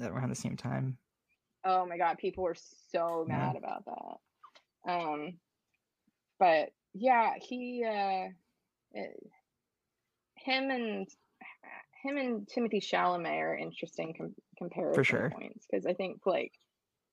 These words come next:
Speaker 2: Chalamet is doing big movies like Dune and Wonka or whatever, but he's explicitly stated that he, like, took career advice from someone who said, "Never do a superhero
Speaker 1: Mm-hmm.
Speaker 2: movie."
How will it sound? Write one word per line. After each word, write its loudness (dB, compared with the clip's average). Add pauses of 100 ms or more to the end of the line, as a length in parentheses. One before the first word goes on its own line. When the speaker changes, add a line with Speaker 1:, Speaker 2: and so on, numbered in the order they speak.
(140)
Speaker 2:
Chalamet 6
is -8 (120)
doing 0
big 0
movies 0
like -2
Dune -4
and -6
Wonka 2
or 8
whatever, 6
but 2
he's 2
explicitly -2
stated 0
that -6
he, 0
like, -2
took -4
career 2
advice -2
from -4
someone -2
who -4
said, -2
"Never 0
do -2
a -2
superhero -4
Speaker 1:
Mm-hmm. 4
Speaker 2:
movie." 0